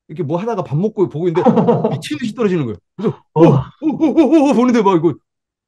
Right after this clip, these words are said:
Speaker 1: 와, 이건 뭐 저도 보면서도 이-, 이게 실화야.
Speaker 2: 어.
Speaker 1: 현장을 보는데 눈앞에서 막 일 초에 천 달러씩 떨어지고 있는데, 와, 삼십 분 만에 딱 반토막이 넘게 떨어지는 그 화-,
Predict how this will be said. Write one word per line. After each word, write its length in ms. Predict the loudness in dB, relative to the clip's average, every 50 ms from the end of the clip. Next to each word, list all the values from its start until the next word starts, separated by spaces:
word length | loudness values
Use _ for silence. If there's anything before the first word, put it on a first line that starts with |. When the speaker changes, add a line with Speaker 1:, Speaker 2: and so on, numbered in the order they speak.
| _ -12
Speaker 1:
와, 540 | -10 -10 -10 -10 -12 -14 -16 -18 -20 -20 _ _ _ _ _ _ _ _ _ _ _ _ _ _ _ _ _ -12
이건 200 | -10 -8 -6 -6
뭐 80 | -6 -4
저도 340 | -4 -4 -4 -4 -6 -8 -10 _
보면서도 480 | -4 -2 -2 0 0 -2 -2 -4 -4 -4
이-, 180 | -6 -6 -8 -10
이게 200 | -10 -4 -2 -2
실화야. 580 | -2 -2 -4 -6 -4 -2 0 0 0 -2 -4 -10 _ _ _ _ _ -4
Speaker 2:
어. 640 | -2 0 0 0 0 0 -2 -2 -2 -2 -4 -6 -10 -14
Speaker 1:
현장을 360 | -14 -8 -8 -6 -4 -4 -6
보는데 500 | -6 -6 -6 -4 -4 -4 -4 -6 -10 -10 -8
눈앞에서 420 | -4 -4 -4 -2 -2 -4 -4 -4
막 180 | -8 -8 -10 _ _ _ _ -6
일 200 | -4 -4 -4 -4
초에 360 | -8 -6 -6 -4 -2 -2 -4 -4
천 180 | -4 -6 -4 -2
달러씩 320 | 0 0 0 -2 -2 -4
떨어지고 280 | -4 -4 -2 -2 -2 -2
있는데, 520 | -2 -4 -6 -6 -6 -6 -6 -6 -6 -8 -12 _ _ _ _ _
와, 200 | _ -20 -20 -20 _ _
삼십 360 | -16 -10 -10 -10 -10 -10 -12
분 120 | -8 -6
만에 240 | -4 -4 -4 -6 -6
딱 240 | -8 -10 -10 -10 _ _ _ _ _ _ _ _ _ _ _ _ _ _ -6
반토막이 340 | -4 -2 0 0 0 0 0
넘게 240 | -2 -2 -4 -6
떨어지는 400 | -6 -6 -8 -8 -8 -12 -12 -14 -16 _ _ _ _ _ _ -12
그 120 | -4 -4 -4
화-, 180 | -4 -4 -10